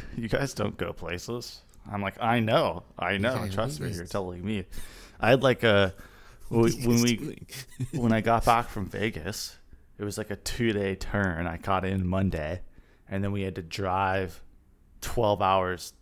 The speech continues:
Speaker 1: to Arizona on Thursday. So, uh, it's like I was here Tuesday, Wednesday, and so,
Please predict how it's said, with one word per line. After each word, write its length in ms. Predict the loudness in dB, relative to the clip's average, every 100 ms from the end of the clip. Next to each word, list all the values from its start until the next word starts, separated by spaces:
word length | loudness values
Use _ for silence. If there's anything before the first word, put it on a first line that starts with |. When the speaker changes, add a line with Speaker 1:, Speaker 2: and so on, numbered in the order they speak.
| -12
Speaker 1:
to 140 | -8
Arizona 760 | -6 -6 -4 -4 -4 -6 -8 -12
on 180 | -12 -12
Thursday. 680 | -12 -14 -12 -12 -12 -12 -14 -16 -20 -20 -20 _ -20 -20 -20 -20
So, 540 | -10 -2 0 2 -2 -6 -14 -20 _ _ -16
uh, 160 | -14 -8
it's 200 | -8 -4
like 320 | -2 -2 -4
I 140 | -4 -4
was 180 | -2 -6
here 480 | -4 0 2 2 -2
Tuesday, 600 | -8 -10 -10 -6 -6 -6
Wednesday, 680 | -8 -10 -10 -10 -8 -6 -8 -14 -20 _ _ _ _ _ _ -16
and 100 | -10
so, 420 | -6 -4 -4 -6